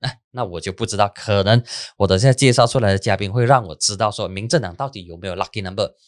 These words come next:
不过我可以确定的呢，就是过去三年，从二零一八年五零九大选之后，民政党尝试走不同的路线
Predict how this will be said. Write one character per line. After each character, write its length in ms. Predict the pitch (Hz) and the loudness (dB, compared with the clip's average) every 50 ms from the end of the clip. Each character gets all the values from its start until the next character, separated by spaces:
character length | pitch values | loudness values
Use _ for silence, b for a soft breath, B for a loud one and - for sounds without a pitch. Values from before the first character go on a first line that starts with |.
| B B B _ | B B B _
不 60 | 240 | 0
过 220 | 233 269 202 - | 2 2 2 2
我 200 | 147 127 120 110 | -2 -8 -8 -8
可 160 | - - - 139 | -8 -6 -2 -2
以 140 | 156 131 | -2 0
确 260 | 113 - - 214 208 160 | -2 0 2 4 4 4
定 320 | - - - 196 165 143 | 4 0 -4 -4 -2 0
的 120 | 131 139 | -2 0
呢， 180 | 120 123 123 120 | 0 0 -2 -2
就 180 | 120 - 156 143 | -4 -4 -4 -4
是 200 | 135 - 131 B B B B B B | -2 -4 -4 B B B B B B
过 220 | _ 208 202 190 160 | _ 2 4 4 4
去 300 | - - - 190 151 127 | 2 2 0 0 2 2
三 420 | - - - - 131 131 - 127 | 2 2 4 4 4 4 2 -2
年， 240 | 104 98 98 120 135 139 _ - | -4 -6 -6 -6 -10 -16 _ -12
从 160 | - - 117 117 | -4 -2 -2 -2
二 160 | - - 160 151 | 2 2 2 2
零 120 | 120 127 | 2 2
一 120 | - 139 | -2 -4
八 160 | 147 - 151 135 | 2 4 4 4
年 200 | 120 117 127 - _ | 4 0 -2 -4 _
五 200 | 117 107 104 101 | -4 -2 0 0
零 200 | 101 107 127 139 | 2 0 0 -2
九 160 | - 101 92 | -2 -4 -2
大 180 | 90 - 156 139 | 0 0 0 0
选 240 | - 107 90 87 | 0 -4 -8 -8
之 140 | 87 - 117 | -10 -8 -2
后， 180 | 120 127 117 B B B B B B | -2 -2 -2 B B B B B B
民 400 | 131 120 120 131 156 180 202 190 | -10 -6 -6 -4 -4 -4 -6 -4
政 300 | - 240 226 208 190 170 | -2 -2 -2 -2 -2 -2
党 240 | - 101 92 95 | -2 -2 -2 -4
尝 300 | 92 - - 107 107 120 | -8 -6 -6 -4 -4 -4
试 200 | 131 - 196 180 | -2 -2 -2 -2
走 280 | 147 - - 107 90 82 - _ | -2 2 2 2 2 0 -4 _
不 120 | _ - 135 | _ 4 4
同 400 | - _ - - - 95 92 104 | 4 _ -8 -8 -8 -8 -8 -6
的 160 | 110 104 - | -6 -6 -6
路 180 | 120 117 113 107 | -8 -10 -6 -4
线 300 | 104 - 123 101 76 - | -2 -2 -2 -2 -4 -10